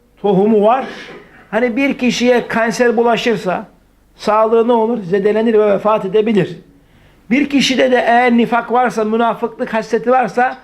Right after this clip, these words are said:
Allah muhafaza eylesin, o kişinin dini zedelenmiş olur. Kafir zaten bellidir. Yeri cehennem.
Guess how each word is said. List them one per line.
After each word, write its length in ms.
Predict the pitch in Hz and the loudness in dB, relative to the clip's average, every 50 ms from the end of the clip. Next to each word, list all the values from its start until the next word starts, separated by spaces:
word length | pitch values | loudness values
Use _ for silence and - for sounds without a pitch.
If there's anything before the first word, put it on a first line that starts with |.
| - - _ _ - | -20 -20 _ _ -2
Allah 260 | 208 226 233 247 233 | 0 2 2 2 2
muhafaza 380 | 233 233 226 214 202 220 220 220 | 2 2 0 0 0 0 0 0
eylesin, 220 | 214 196 - 190 | 0 0 -2 -2
o 140 | 196 240 - | -4 -4 -4
kişinin 520 | - 233 190 - 214 220 233 240 214 - - - - _ - - | -4 -6 -6 -4 -2 0 0 0 0 -4 -12 -20 -20 _ -8 -2
dini 320 | 165 226 247 247 269 285 254 | 0 2 2 4 2 2 2
zedelenmiş 560 | 196 214 202 220 214 220 208 208 196 170 170 | 2 2 4 4 2 2 2 0 -2 -4 -4
olur. 320 | 151 143 156 - - - _ _ _ _ _ _ _ _ _ _ _ _ _ _ _ _ - - - - - - - - - - - - - - - - - - | -8 -10 -10 -18 -20 -20 _ _ _ _ _ _ _ _ _ _ _ _ _ _ _ _ -20 -20 -20 -20 -20 -20 -20 -20 -20 -20 -20 -20 -20 -20 -20 -14 -4 -2
Kafir 560 | 214 220 247 262 262 254 277 302 339 320 302 233 175 160 - - _ _ _ _ _ _ - | 0 2 2 2 0 0 0 0 0 0 -2 -4 -10 -14 -18 -20 _ _ _ _ _ _ -2
zaten 420 | 220 262 262 254 254 269 269 262 269 | 0 0 2 2 2 0 0 2 2
bellidir. 420 | 269 262 262 254 185 156 139 127 - - - - - _ _ - | 0 2 2 0 0 -2 -4 -6 -10 -18 -20 -20 -20 _ _ -4
Yeri 280 | 180 208 226 247 262 214 | 0 0 2 2 2 2
cehennem. 480 | 233 233 202 202 208 202 185 151 - | 2 0 0 0 -2 -2 -4 -4 -6